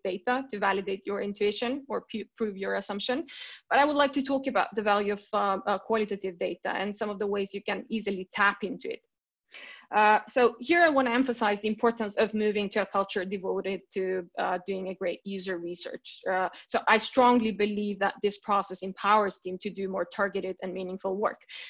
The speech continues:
But I also think it empowers users to better use their product, uh, in order to fulfill their needs. Um, and I'll start with empathy. So we all like to say that we're obsessed with listening to our customers, but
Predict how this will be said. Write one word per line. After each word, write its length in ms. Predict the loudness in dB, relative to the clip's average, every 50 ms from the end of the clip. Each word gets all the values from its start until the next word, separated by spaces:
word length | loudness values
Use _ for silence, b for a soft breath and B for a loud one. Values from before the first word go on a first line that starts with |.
| B B 4
But 160 | 4 6 6 4
I 100 | 4 6 8 6
also 220 | 6 6 4 0
think 240 | 2 0 -2 -4 -4
it 100 | -4 -4
empowers 540 | -4 -6 -2 2 4 4 4 4 0 -2 2
users 560 | 6 6 6 6 6 2 2 0 -2 -8 -18 _ _ _ _ _
to 80 | -2 2
better 220 | 2 2 2 2
use 200 | 0 -2 -4 -2
their 140 | -2 -4 -2
product, 400 | 2 4 4 4 4 0 -4 _ _ _ -4
uh, 200 | -4 -2 -2 -2 -2
in 100 | -4 -4
order 240 | -4 -4 -6 -6 -8
to 140 | -10 -10
fulfill 320 | -8 -8 -8 -6 -4 -4 -4
their 180 | -4 -4 -4
needs. 360 | -4 -4 -6 -6 -8 -14 -20 -20 _ _ _ _ _ _ _ B B B B B B B B B B B B B B -6 -2
Um, 280 | 2 2 2 2 0 -2 0
and 100 | 2 4
I'll 120 | 4 4 4
start 260 | 4 4 4 4 4
with 160 | 2 2 4 4
empathy. 580 | 2 2 2 2 0 -2 -2 -8 -10 -12 _ _ _ _
So 240 | 0 0 0 0 0 -6 _ -4
we 240 | 0 2 4 6
all 180 | 6 6 6 6
like 240 | 4 4 4 2 0
to 100 | -4 -4
say 180 | 2 4 4 4
that 140 | 4 2 0
we're 160 | 0 2 2
obsessed 380 | 0 0 0 -2 -2 -2 -2 -4
with 100 | 0 2 4
listening 360 | 4 4 2 0 -4 -4 -2
to 80 | -2 0
our 160 | 0 -2 -2
customers, 540 | 0 2 0 2 0 -4 -6 -4 -4 -4 0 0
but 140 | 0 0